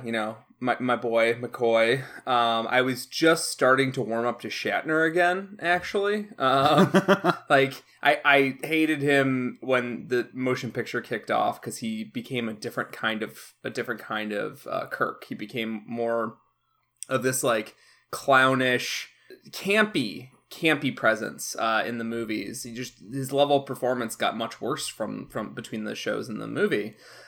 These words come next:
Speaker 1: Um, but, uh, so I,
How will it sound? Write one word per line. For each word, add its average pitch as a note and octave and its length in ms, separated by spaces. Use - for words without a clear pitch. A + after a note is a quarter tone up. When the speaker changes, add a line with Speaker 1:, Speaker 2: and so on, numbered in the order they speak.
Speaker 1:
Um, B2 560
but, C3+ 400
uh, A#2+ 380
so D3+ 280
I, D3 180